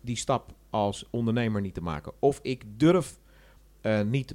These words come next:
bij mijn bank een, een, een, een, een, een verzoek in te dienen." En,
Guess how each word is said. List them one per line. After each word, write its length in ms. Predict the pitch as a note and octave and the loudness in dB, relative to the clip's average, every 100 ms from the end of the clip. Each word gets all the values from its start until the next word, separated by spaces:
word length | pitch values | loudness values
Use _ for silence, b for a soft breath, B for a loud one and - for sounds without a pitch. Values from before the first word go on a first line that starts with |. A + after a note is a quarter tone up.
| A2 | -2
bij 200 | A#2+ B2 | -2 0
mijn 260 | A2 G#2 | -2 -2
bank 320 | G2+ A#2 G#2+ - | 0 0 0 -6
een, 340 | G#2 G2+ G2+ F#2+ | -6 -4 -6 -6
een, 240 | F#2+ - | -8 -8
een, 160 | G2 F#2 | -8 -8
een, 220 | F#2 F#2 | -10 -10
een, 140 | - F2 - | -10 -12 -10
een 120 | F2 | -12
verzoek 300 | F#2+ G#2 - | -6 -6 -6
in 100 | E2+ | -12
te 100 | E2+ | -10
dienen." 280 | D#2 D2+ C#2 - - - - b b b b - - _ | -12 -12 -16 -20 -20 -20 -20 b b b b -20 -20 _
En, 160 | A#2 | -8